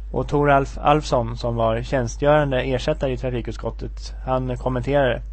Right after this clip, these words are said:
"Alliansen och de rödgröna har ställt sig bakom en mycket otydlig skrivning som innebär att regeringen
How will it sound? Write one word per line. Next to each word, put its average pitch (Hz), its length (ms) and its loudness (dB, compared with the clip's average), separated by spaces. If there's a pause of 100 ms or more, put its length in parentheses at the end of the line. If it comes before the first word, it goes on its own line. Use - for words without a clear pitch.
(920)
"Alliansen 160 560 4
och - 260 -4
de 131 80 -2
rödgröna 135 640 2
har 120 200 0
ställt 120 440 -4
sig 123 140 -4
bakom 143 440 2
en 131 160 -2
mycket 151 380 -4 (120)
otydlig 120 920 -4
skrivning 123 760 -2 (100)
som 131 200 -8
innebär 120 440 2
att - 380 -6
regeringen 143 720 0